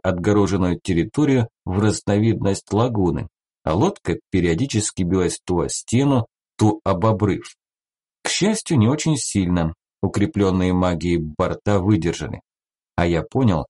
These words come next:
что название «волнолом» не просто фигура речи. Мачту я давно уже убрал,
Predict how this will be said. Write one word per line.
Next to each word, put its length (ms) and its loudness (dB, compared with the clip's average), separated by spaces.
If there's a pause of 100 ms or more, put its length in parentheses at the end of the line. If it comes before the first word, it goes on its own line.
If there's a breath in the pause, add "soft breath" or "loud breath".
(240)
что 260 -4
название 560 0
«волнолом» 720 0 (280)
не 320 2
просто 480 -2
фигура 420 -2
речи. 380 -4 (720)
Мачту 440 0
я 120 2
давно 320 0
уже 180 -2
убрал, 500 0